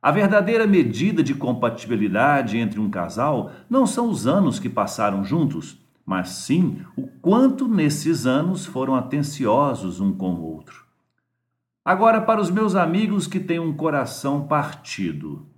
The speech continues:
Um coração assim dura o tempo que você deseje que ele dure,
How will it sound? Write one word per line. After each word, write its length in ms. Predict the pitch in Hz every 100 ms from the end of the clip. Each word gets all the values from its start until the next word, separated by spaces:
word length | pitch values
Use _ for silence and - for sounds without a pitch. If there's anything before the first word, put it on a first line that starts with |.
| _ _ _ _
Um 80 | 98
coração 520 | 110 101 92 - 104
assim 460 | 90 - - 120 92
dura 260 | 92 139
o 120 | 139 -
tempo 400 | 135 160 147 135
que 100 | 147
você 340 | 139 - 135
deseje 560 | 131 127 110 110 107 107
que 120 | 113
ele 120 | 110
dure, 480 | 95 82 78 78